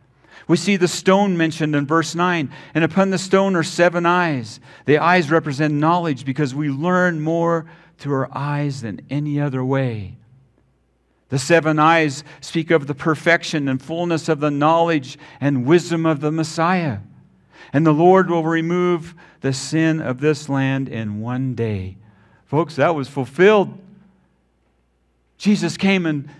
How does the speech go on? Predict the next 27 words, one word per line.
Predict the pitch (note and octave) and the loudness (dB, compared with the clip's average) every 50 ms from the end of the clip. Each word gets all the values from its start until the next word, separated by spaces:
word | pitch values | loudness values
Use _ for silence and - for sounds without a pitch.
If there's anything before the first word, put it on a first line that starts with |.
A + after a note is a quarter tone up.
| - _ _ _ _ _ _ _ | -20 _ _ _ _ _ _ _
fulfilled | - - D#3+ D3+ - - - F#3 F#3+ F#3 F3 - - | -4 -2 -2 -2 -4 -2 4 4 6 6 6 2 0
taking | - F3+ E3 E3+ F3+ E3+ E3+ | 2 2 2 2 0 -4 -2
away | E3 D#3+ D3+ D#3 D#3+ D#3+ D#3 D3 C#3 | 0 0 0 2 2 4 4 2 2
all | - - C3+ C#3+ D3 D3 D3 | 0 0 0 2 2 2 2
those | C3+ C#3 C#3 C#3 C#3+ C3 C3+ | 2 0 0 0 0 -2 -4
who | - C#3 C#3 | -4 -6 -6
believe | G#2+ A#2 A#2 A#2+ C3+ D3 C#3+ C3 | -6 -6 -4 -2 -2 -2 0 -2
in | C3 B2+ | -2 -4
him, | B2 C3 C#3 C3+ B2+ A2 G2+ F#2+ - - - _ _ _ _ _ _ _ _ _ _ _ | -4 -4 -4 -4 -4 -4 -8 -10 -14 -18 -20 _ _ _ _ _ _ _ _ _ _ _
their | - A#2 A#2 A2+ | -8 -8 -6 -6
sin | - - - - D3+ D#3+ D#3+ C#3+ C3 | -8 -10 -6 -2 0 0 0 0 -2
forevermore. | C#3+ D#3 D3+ C#3+ D#3 F#3 D#3 D#3 D#3+ D3 C#3+ D#3 F3+ F3+ F3 D3+ B2+ A2 - - - - - _ _ _ _ _ _ _ _ - | -2 -2 0 2 2 2 2 2 0 0 2 2 2 0 0 -2 -4 -8 -12 -18 -20 -20 -20 _ _ _ _ _ _ _ _ 0
That's | F#3+ F#3 F3 F#3 - | 0 0 0 0 -4
good | - - F3+ E3 D3 - | -6 -2 -2 -2 -2 -2
news. | E3+ E3 F3 F#3+ G3 G3 F3 D3+ B2 A2 - - - _ _ _ _ _ _ _ _ _ _ _ _ _ _ _ _ _ _ - | -2 0 0 0 0 -2 -6 -8 -8 -10 -14 -18 -20 _ _ _ _ _ _ _ _ _ _ _ _ _ _ _ _ _ _ -2
We | - G3+ G3+ | 2 6 6
have | F#3+ F3+ D#3+ C#3+ | 6 6 4 2
so | - - F#3+ F#3 F3+ | 0 0 0 0 2
much | F3+ F#3 F#3 - | 0 -2 -2 -4
to | - F3 | -6 -4
be | D#3+ F3+ D#3 | -4 -4 -4
thankful | - - F3 F#3 G3 F#3 - F#3 F3+ | -4 -4 -4 -4 -4 -4 -2 -4 -4
for. | - - - E3+ D#3 D3 C3 A2 - - - - - _ _ _ _ _ _ _ _ _ _ _ _ _ _ _ _ _ _ _ _ _ _ _ _ _ _ _ _ _ _ _ _ _ _ _ _ _ _ _ _ _ _ _ _ _ _ _ _ _ _ _ _ _ _ _ _ _ _ _ _ _ _ _ _ _ _ _ _ _ _ _ _ _ - | -4 -4 -8 -4 -4 -4 -4 -6 -10 -16 -20 -20 -20 _ _ _ _ _ _ _ _ _ _ _ _ _ _ _ _ _ _ _ _ _ _ _ _ _ _ _ _ _ _ _ _ _ _ _ _ _ _ _ _ _ _ _ _ _ _ _ _ _ _ _ _ _ _ _ _ _ _ _ _ _ _ _ _ _ _ _ _ _ _ _ _ _ -8
And | A2+ C3 | -2 -2
the | C3 A#2+ | -2 0
last | G#2+ B2+ C#3 D#3 E3 - - | 2 2 2 2 2 0 -2
one | D3+ C#3+ C3 A#2+ A2 G#2 - - | -2 -2 -2 -2 -4 -8 -12 -18